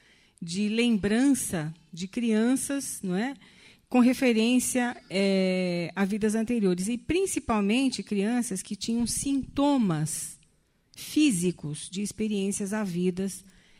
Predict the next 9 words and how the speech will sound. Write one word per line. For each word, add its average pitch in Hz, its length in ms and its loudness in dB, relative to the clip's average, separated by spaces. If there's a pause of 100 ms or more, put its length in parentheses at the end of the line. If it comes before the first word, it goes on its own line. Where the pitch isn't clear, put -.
(140)
em 196 160 4
vidas 190 360 0
anteriores. 185 840 2
Ele, 165 460 -2
num 190 240 0
desses 175 560 -4
casos 214 640 0
que - 240 -8
ele 170 360 -2